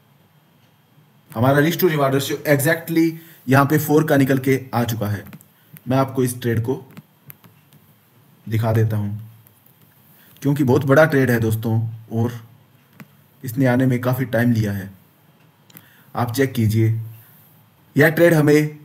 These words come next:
मिलता है सात अप्रैल दो हज़ार बीस को। अगर सात अप्रैल दो हज़ार बीस को हम इसके अंदर entry बना लेते, तो इसके अंदर हमें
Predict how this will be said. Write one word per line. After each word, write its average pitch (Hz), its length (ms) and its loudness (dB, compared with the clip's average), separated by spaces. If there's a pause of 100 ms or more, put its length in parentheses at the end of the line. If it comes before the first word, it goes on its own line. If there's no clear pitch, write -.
(180)
मिलता 135 340 2
है 135 500 2
सात 143 380 2
अप्रैल 139 320 2
दो 131 160 4
हज़ार 123 220 2
बीस 120 240 2
को। 98 200 -8 (320)
अगर 147 160 0
सात 165 280 2
अप्रैल 160 220 2
दो 151 100 2
हज़ार 143 200 2
बीस 151 200 2
को 151 120 -4
हम 135 180 0
इसके 143 180 0
अंदर 135 300 0 (380)
entry 156 480 2 (380)
बना 135 260 4
लेते, 120 360 2 (300)
तो 151 60 -2
इसके 160 220 0
अंदर 165 180 4
हमें 139 340 2